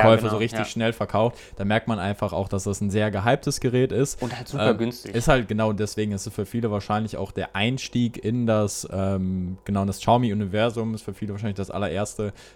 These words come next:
Speaker 1: äh, Gadget von denen. Deswegen könnt ihr gerne mal in die Kommentare schreiben, ob ihr, ob das bei euch auch so war. Ich glaub, da kommen echt viele darüber in Berührung. Kennen Sie sicherlich auch, dass das so ein gutes Geschenk ist für Leute, die dann noch nicht so,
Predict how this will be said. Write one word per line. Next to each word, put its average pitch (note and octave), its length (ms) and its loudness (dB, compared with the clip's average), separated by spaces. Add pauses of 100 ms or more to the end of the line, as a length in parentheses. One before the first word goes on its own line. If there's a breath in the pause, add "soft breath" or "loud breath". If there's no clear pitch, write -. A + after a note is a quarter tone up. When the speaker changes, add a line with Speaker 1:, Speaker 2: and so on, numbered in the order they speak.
(120)
Speaker 1:
äh, G2 240 -4
Gadget A2 340 0
von G2 180 0
denen. F#2+ 160 2
Deswegen G2 240 -4
könnt G#2 160 -2
ihr F#2+ 60 -2
gerne F#2+ 160 0
mal G2+ 60 0
in G2 40 -2
die F#2+ 60 -2
Kommentare F#2+ 420 -2
schreiben, F#2+ 240 -4
ob F#2+ 180 -8
ihr, A#2 300 -4
ob E2+ 120 -12
das A2+ 120 -4
bei A2+ 80 0
euch G2+ 220 -2
auch C3+ 140 2
so A#2+ 200 -4
war. B2 220 4
Ich A#2 80 -6
glaub, G#2+ 300 -2
da G2 100 -4
kommen G2 180 -4
echt G2 160 -8
viele G#2 180 -4
darüber F#2+ 300 -2
in F#2+ 80 -2
Berührung. A2 460 0 (420 loud breath)
Kennen C3 180 6
Sie C#3 80 2
sicherlich A#2 520 2
auch, A2 300 2
dass G#2 240 -2
das G#2+ 180 -2
so A2 60 0
ein G#2+ 80 0
gutes A2+ 260 -2
Geschenk C3 360 2
ist B2 180 2
für A2+ 100 0
Leute, A2 260 2
die A2 80 -2
dann A2 180 0
noch A2 180 -2
nicht C#3 180 0
so, C3+ 140 2